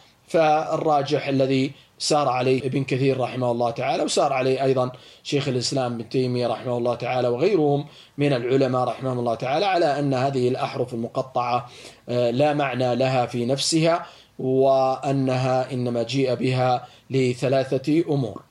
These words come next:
الأمر الأول لفت انتباه هؤلاء العرب، لأنك أنت لما ت-، تقول ألف لام ميم فتنادي بأسماء هذه الأحرف،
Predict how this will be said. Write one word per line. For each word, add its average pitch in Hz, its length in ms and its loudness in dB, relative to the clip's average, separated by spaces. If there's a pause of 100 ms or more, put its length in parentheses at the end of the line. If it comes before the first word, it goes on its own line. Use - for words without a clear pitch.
(160)
الأمر 143 300 0
الأول 165 480 2 (300)
لفت - 340 0
انتباه 147 460 0
هؤلاء 139 600 0
العرب، 127 400 0 (300)
لأنك 131 440 -2
أنت 143 260 -2
لما 139 280 0
ت-، 131 340 -4
تقول 143 460 0
ألف 170 420 0 (360)
لام 151 680 2
ميم 175 540 2 (360)
فتنادي 160 640 0
بأسماء 160 760 0
هذه 151 380 2
الأحرف، 143 380 0